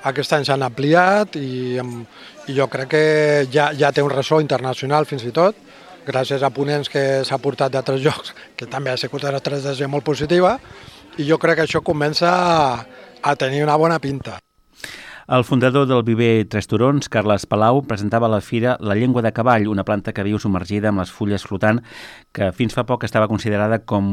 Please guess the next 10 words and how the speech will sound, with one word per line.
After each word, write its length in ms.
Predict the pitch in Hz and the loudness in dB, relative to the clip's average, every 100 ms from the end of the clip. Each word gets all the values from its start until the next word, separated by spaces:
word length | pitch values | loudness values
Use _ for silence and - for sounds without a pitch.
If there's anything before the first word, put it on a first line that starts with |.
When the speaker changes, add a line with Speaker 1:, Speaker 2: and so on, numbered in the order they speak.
| 98 | -2
Speaker 2:
amenaçada 560 | 95 98 95 131 113 | -2 -4 -2 0 0
a 80 | 90 | -2
Catalunya 480 | 107 127 120 107 123 - | -4 -2 -2 -2 -2 -4
i 140 | 104 | -2
ara 220 | 107 107 98 | 0 0 -2
ja 140 | 101 | -4
ha 60 | 90 | -4
estat 180 | 95 87 | -6 -8
descal-, 300 | - 139 - - | -8 -8 -8 -6
descatalogada 720 | 101 - 120 120 95 92 | -4 -2 -2 -2 -2 0